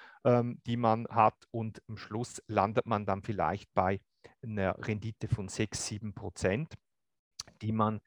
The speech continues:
jährlich bekommt, weil man hat diese Grund-, diese vierzehn Prozent gibt dann etwas ab für die Absicherung und natürlich auch, äh, für die Fälle, wo man out of the money dann etwas verliert.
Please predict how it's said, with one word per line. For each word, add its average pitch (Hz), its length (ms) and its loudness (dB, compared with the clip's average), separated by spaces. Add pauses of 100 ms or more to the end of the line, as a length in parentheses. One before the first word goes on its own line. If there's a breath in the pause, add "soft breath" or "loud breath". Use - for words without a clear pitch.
(200 soft breath)
jährlich 107 480 2
bekommt, 113 540 0 (260 soft breath)
weil 98 100 0
man 101 220 -4
hat 101 200 0
diese 104 200 -10
Grund-, 170 580 -2
diese 104 160 -6
vierzehn 123 340 0
Prozent 117 540 -2 (160)
gibt - 300 -4
dann 107 120 2
etwas - 380 -8
ab - 340 2 (280)
für - 180 -8
die - 160 -6
Absicherung 139 720 -2 (280 soft breath)
und 117 100 -4
natürlich 107 540 -2
auch, - 360 -2 (280)
äh, 104 200 0
für 104 220 -6
die 95 240 -10
Fälle, 98 500 0
wo 104 120 -4
man 98 260 -2 (280 soft breath)
out 98 280 2
of - 180 -16
the 107 60 -6
money 90 340 -2
dann 85 300 -4 (240)
etwas - 340 -8
verliert. - 480 -8